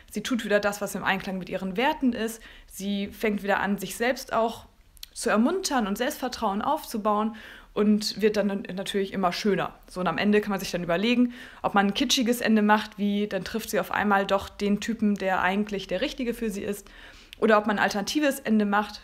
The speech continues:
was meine Variante wohl sein wird, ähm, wo sie ohne Mann dasteht oder ohne Frau. Ich bin nur, wie gesagt, noch nicht sicher, welches Geschlecht der, der Protagonist hat. Ähm,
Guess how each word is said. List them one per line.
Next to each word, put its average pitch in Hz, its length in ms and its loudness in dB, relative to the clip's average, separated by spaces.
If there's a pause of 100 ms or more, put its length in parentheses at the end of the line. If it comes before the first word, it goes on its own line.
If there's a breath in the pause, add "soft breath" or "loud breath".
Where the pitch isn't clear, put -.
(120)
was - 220 -10
meine 107 320 0
Variante 202 440 -2
wohl 190 140 -4
sein 190 320 -4
wird, 185 240 -6 (380 loud breath)
ähm, 185 420 -2
wo 202 200 0
sie 185 460 -4 (140)
ohne 254 260 6
Mann 185 360 4
dasteht 190 640 0 (920)
oder 185 180 0
ohne 196 140 0
Frau. 202 400 2 (100)
Ich - 180 -16
bin 214 280 0
nur, 208 320 2
wie 190 80 -12
gesagt, 214 300 -2
noch 196 60 -4
nicht 190 240 -4
sicher, 202 380 0 (260 loud breath)
welches 208 240 -2
Geschlecht - 580 -4
der, 190 220 0
der 180 100 -6
Protagonist 180 600 -6
hat. 262 180 0 (500 loud breath)
Ähm, 208 360 0